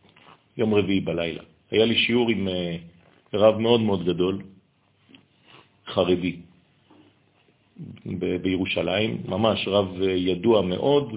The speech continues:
והיה לנו איזה מין, אה, דיבור משותף על נושא הגאולה בתל אביב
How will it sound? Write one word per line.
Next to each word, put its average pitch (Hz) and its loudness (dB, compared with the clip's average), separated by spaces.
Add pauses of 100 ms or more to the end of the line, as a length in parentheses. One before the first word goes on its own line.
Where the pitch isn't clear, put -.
והיה 92 0
לנו 143 2
איזה 123 -2
מין, 123 -2
אה, 113 0 (840)
דיבור 104 4
משותף 117 2 (100)
על 110 0
נושא 107 -2
הגאולה 95 -2
בתל 85 -4
אביב 80 -4